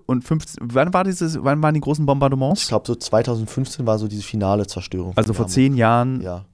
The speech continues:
Speaker 1: äh, seit zehn Jahren liegt da dieser Bezirk in Schutt und Asche und seit zehn Jahren liegen die Leichen unter diesem Schutt.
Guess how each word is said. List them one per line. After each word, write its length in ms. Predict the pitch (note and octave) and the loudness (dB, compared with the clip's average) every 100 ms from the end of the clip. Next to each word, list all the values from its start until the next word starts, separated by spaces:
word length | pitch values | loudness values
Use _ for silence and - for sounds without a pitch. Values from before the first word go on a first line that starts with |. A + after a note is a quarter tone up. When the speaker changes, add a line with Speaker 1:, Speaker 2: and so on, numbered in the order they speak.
| _ - | _ -2
Speaker 1:
äh, 240 | A2+ A2+ | 0 2
seit 200 | A2+ A2 | 0 0
zehn 280 | - C#3+ C#3+ | 2 2 4
Jahren 440 | A2 A2+ A#2 A#2 - | 4 4 2 -2 -4
liegt 320 | A#2+ B2 - | -6 -6 0
da 80 | C3+ | 0
dieser 180 | A#2 A#2+ | 2 0
Bezirk 300 | G#2+ C#3+ C3 | 0 -2 -2
in 80 | A#2 | -4
Schutt 180 | C#3 B2 | -4 -6
und 160 | - | -4
Asche 240 | - - D3+ | -4 -4 -2
und 80 | |
seit 160 | A#2 A2 | 0 0
zehn 240 | - B2+ | 0 2
Jahren 320 | B2 G#2 A#2 A2+ | 2 2 2 0
liegen 420 | A2 B2 A2+ A2+ | -2 -2 -2 -2
die 100 | G#2+ | 0
Leichen 440 | F#2+ G#2+ - A2 | 2 2 0 -6
unter 300 | - A#2 G#2+ | -4 -2 0
diesem 180 | G2 F#2+ | 0 -6
Schutt. 260 | - E2 | -6 -8